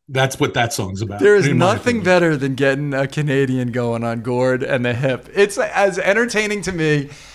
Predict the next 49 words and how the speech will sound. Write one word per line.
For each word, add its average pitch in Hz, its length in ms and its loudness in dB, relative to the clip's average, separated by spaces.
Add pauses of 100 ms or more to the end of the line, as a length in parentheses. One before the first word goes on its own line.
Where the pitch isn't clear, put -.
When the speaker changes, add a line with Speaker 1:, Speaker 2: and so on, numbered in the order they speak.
(220)
Speaker 2:
as 160 560 0 (100)
I, 147 120 -2
I 147 160 -4
really, 190 260 2
it's 165 220 -6
about 175 180 2
as 143 80 0
entertaining 135 340 -2
as 120 80 -2
anything 113 240 -4
could 107 100 -8
possibly, 101 720 -4
uh, 117 120 -2
be. 107 160 0
Speaker 1:
We, 196 100 6
Speaker 2:
And 120 220 -4 (200)
Speaker 1:
I, 190 200 0 (160)
look, 139 320 -2 (560)
Gord 185 240 4
Downie, 160 240 0
for 147 140 -6
those 139 280 0
who 131 100 -6
don't 127 260 -2
know, 117 220 0
is 104 120 -2
the 117 80 -8
lead 139 260 0
singer 127 340 -2
of 104 120 -6
the 107 80 -10
Tragically 117 460 -4
Hip. 113 200 -2
As 127 220 0
you 123 100 0
say, 113 460 -2 (180)
he's 147 200 0
the 131 60 -4
Bob 123 280 2
Dylan 123 240 0
of 107 80 -6
Canada. 113 560 -2
They're 151 220 0
the 143 80 -2
Rolling 127 300 0
Stones 110 360 -6
of 104 120 -10
Canada. 104 520 -6 (400)
He, 156 240 -2